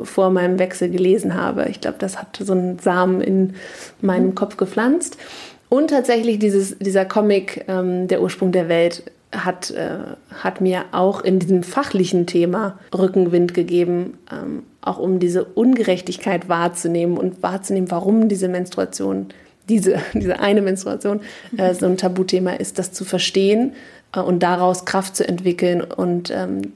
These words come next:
Speaker 1: das eben ändern zu wollen. Ich glaube, diese beiden Bücher haben, äh, haben bei mir viel gemacht.
Speaker 2: Verlinke ich beide, vielen Dank. Und als drittes, welchen Rat würdest du dir selbst geben?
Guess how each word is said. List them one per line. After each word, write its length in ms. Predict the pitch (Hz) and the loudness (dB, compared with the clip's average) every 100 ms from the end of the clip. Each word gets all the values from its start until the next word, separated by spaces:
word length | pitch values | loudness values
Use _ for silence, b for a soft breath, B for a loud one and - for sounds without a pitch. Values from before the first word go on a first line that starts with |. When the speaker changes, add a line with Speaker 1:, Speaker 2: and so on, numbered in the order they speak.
| - | -8
Speaker 1:
das 180 | 185 185 | -8 -6
eben 200 | 196 175 | -6 -4
ändern 380 | 185 180 175 175 | -4 -2 -2 -6
zu 140 | - | -8
wollen. 320 | 185 - 202 | -6 -4 -6
Ich 140 | 202 - | -8 -4
glaube, 160 | 190 | 0
diese 180 | 202 196 | 2 2
beiden 280 | 190 180 185 | 2 2 2
Bücher 300 | 185 190 180 | 0 -2 -2
haben, 320 | 175 175 180 | 0 -2 -2
äh, 460 | - 202 202 196 - | -4 -6 -8 -12 -6
haben 220 | 202 190 | 0 2
bei 100 | 190 | 4
mir 220 | 190 196 190 | 4 4 2
viel 220 | - 190 | 2 2
gemacht. 480 | 180 165 165 - - | 2 0 -6 -12 -10
Speaker 2:
Verlinke 420 | - 220 233 240 | -4 2 2 2
ich 140 | 240 - | 0 -2
beide, 280 | 185 214 | -4 -4
vielen 320 | 233 - 185 190 | -6 -8 -10 -8
Dank. 380 | 185 214 262 - | -8 -8 -10 -2
Und 280 | 240 247 - | 0 0 0
als 200 | 214 214 | -4 -4
drittes, 480 | - 220 196 190 - 214 | -4 -2 -2 -2 -6 0
welchen 640 | 202 247 247 240 226 220 - 196 190 | 2 2 0 -2 0 -2 -2 -6 -4
Rat 640 | 190 202 233 247 - - 208 | -4 -2 0 0 -2 -6 0
würdest 500 | 214 220 214 220 220 | 2 4 2 0 0
du 300 | 214 208 208 | 2 4 4
dir 680 | 202 - 196 196 185 196 196 - | 2 -6 -4 0 0 0 -2 -4
selbst 760 | 202 190 214 269 285 - - - | -4 2 2 2 0 -6 -10 -4
geben? 560 | 190 190 190 208 254 | 0 0 0 -2 -2